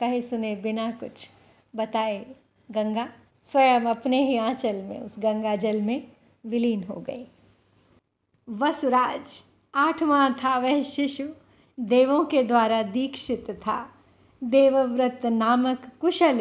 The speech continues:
योद्धा, शास्त्रज्ञ सुनीति प्रशिक्षित था।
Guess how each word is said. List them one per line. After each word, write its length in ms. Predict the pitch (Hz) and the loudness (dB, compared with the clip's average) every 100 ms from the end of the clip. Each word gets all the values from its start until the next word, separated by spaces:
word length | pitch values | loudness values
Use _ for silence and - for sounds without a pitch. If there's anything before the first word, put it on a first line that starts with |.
| 175 196 | -2 -2
योद्धा, 680 | 226 233 185 208 180 - - _ _ _ _ | 0 0 0 -4 -4 -8 -18 _ _ _ _
शास्त्रज्ञ 840 | - 233 220 - 254 240 196 202 | -4 -2 -2 -4 0 0 -2 -6
सुनीति 640 | 196 - 226 214 277 269 208 | -6 -6 -2 2 2 2 -4
प्रशिक्षित 760 | - 202 - 269 - - 175 - | -8 -10 -10 -12 -12 -12 -12 -14
था। 60 | - | -20